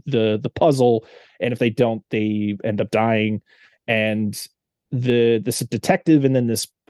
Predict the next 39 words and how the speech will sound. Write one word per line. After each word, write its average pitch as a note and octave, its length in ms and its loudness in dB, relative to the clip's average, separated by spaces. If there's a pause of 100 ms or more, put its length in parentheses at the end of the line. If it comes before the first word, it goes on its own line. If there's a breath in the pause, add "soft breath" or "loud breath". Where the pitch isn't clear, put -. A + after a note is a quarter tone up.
uh, A#2 280 -8 (120)
I D3 120 -2
don't E3+ 160 4
remember A#2+ 240 0
what G#2+ 120 0
her A2+ 120 0
job G2+ 380 -2
was, G#2 180 -2
but G#2+ 100 -8
she C#3 140 -4
worked B2 320 0
with, G2+ 100 -2
like, G#2 180 0
bugs G#2 380 0
and G#2 100 0
viruses G2 480 -2
and G#2 120 -6
stuff. G#2+ 360 -2
They G#2 260 0
worked A#2+ 280 0
together C#3 320 2
to B2+ 80 -6
try C#3+ 160 0
to C#3 60 -2
figure C#3+ 300 2
out C#3 120 2
the B2+ 80 -4
mystery. A#2+ 560 0 (420 loud breath)
But E3 220 2
there's F#3+ 180 4
also G#3+ 640 6
a D3+ 120 2
creepy G#3+ 480 -2
serial G3 440 4
killer G#3+ 300 2
who D#3 260 2
runs F#3+ 500 0
the G3+ 120 0
website, G#3+ 840 0